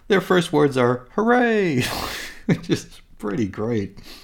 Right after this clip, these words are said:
Uh, Sinister Prime wishes them all a happy birthday. Like, "Hooray, happy birthday, it's your birthday," as they all descend on Tarn. Now, during the brouhaha,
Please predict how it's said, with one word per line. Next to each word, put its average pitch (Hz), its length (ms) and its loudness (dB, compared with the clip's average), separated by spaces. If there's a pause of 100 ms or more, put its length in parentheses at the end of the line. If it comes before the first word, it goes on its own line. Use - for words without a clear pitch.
(420)
Uh, 139 300 4
Sinister 170 420 0
Prime 123 280 2
wishes 139 320 2
them 117 140 4
all 113 180 2
a 98 60 -4
happy 127 300 0
birthday. 104 520 -4
Like, 90 220 -8
"Hooray, 185 460 4
happy 165 280 2
birthday, 147 460 0
it's 135 160 -2
your 117 100 -8
birthday," 123 500 -4 (460)
as 110 240 0
they 110 140 2
all 123 240 -2
descend 101 560 -2
on 90 300 -8
Tarn. 90 560 -8 (800)
Now, 123 200 4
during 139 460 2
the 120 80 4
brouhaha, 104 840 -2